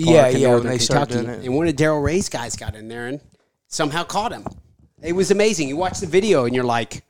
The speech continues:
Speaker 1: "What the hell happened?" And it, <laughs> it's, it's incre-, it's, it's insane to watch.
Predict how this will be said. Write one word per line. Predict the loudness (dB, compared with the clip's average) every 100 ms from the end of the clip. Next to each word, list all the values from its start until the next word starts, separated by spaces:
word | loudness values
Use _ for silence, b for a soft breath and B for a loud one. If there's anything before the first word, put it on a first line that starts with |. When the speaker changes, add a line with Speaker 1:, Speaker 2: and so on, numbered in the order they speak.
| _ _ _ _ _ _
Speaker 1:
"What | -4
the | 0
hell | 2 2
happened?" | 2 0 -4 -8 -10
And | -6 -6
it, | -6 -8
<laughs> | -4 -4 -2
it's, | -4 -4 -10 b 0
it's | 2 2
incre-, | 0 -2 -6
it's, | -2 -4 -4
it's | -6 -6 -8 -6
insane | -4 -2 0 0 0
to | 0
watch. | 2 2 2 -4